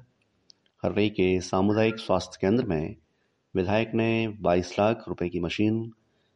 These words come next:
जो कोरोना काल में अमरवाड़ा विधायक श्री शाह के द्वारा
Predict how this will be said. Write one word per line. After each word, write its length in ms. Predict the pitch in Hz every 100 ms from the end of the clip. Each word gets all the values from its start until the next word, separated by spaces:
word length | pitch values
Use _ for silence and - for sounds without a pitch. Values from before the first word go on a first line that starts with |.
| _ -
जो 180 | 87 90
कोरोना 420 | - 92 95 95
काल 300 | 90 98 113
में 280 | 90 85 - _ _ _
अमरवाड़ा 360 | - 92 95 92
विधायक 600 | 90 90 107 120 120 - _ -
श्री 220 | - 87
शाह 340 | - 98 110
के 120 | -
द्वारा 280 | 85 107 95